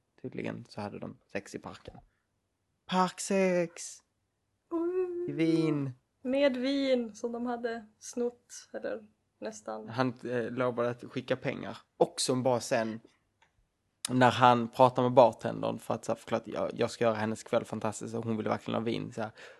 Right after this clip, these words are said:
Speaker 1: Så att han står och övertalar bartendern att, "Nej, men jag kan skicka dig pengar." Och pekar på henne för, samtidigt som hon håller på att försöka smita in två vinglas under tröjan, typ.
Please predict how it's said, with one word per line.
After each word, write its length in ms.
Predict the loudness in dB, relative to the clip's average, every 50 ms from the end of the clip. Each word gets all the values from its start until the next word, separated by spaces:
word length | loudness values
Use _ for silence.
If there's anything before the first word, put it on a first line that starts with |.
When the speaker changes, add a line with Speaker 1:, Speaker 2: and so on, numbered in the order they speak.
| _
Speaker 1:
Så 100 | -2 -2
att 100 | -2 -2
han 400 | 2 4 6 6 6 6 4 0 -2 -6 -12 _ -14
står 360 | -6 2 6 8 8 8 6
och 320 | 4 0 0 -2 -2 -4 0 6
övertalar 800 | 10 10 10 10 8 4 6 8 8 8 8 8 6 6 2 0
bartendern 500 | 2 4 4 4 4 2 -2 -4 -4 -2
att, 60 | -2
"Nej, 100 | 0 2
men 80 | 2
jag 120 | 2 0 -2
kan 80 | -6
skicka 260 | -10 -10 -8 -6 -4 -4
dig 120 | -4 -4
pengar." 440 | -2 -2 -4 -2 -2 -4 -6 -6 -8 -12 -20 -20 -20 _ _ _ _ _ -6
Och 240 | -6 -6 -6 -6 0
pekar 380 | 4 6 6 6 4 2 0
på 80 | 2 4
henne 100 | 4 6
för, 160 | 4 2 2 0 -8
samtidigt 340 | 0 4 4 6 6 4 0
som 120 | 2 2 4
hon 220 | 4 4 4 4
håller 120 | 2 0
på 100 | -2 -4
att 60 | -6 -6
försöka 260 | -4 -4 -4 -6 -8 -8 -8
smita 600 | -8 -4 0 2 4 4 4 2 2 4 4 4
in 400 | 4 4 2 2 2 2 -2 0 2
två 160 | 4 4 6
vinglas 760 | 6 6 6 8 8 8 6 6 8 8 8 8 6 4 4
under 340 | 2 4 6 6 6 6
tröjan, 720 | 4 8 10 12 12 12 12 12 8 6 4 4 2 0 -2 -4
typ. 240 | -2 0 0 0 -2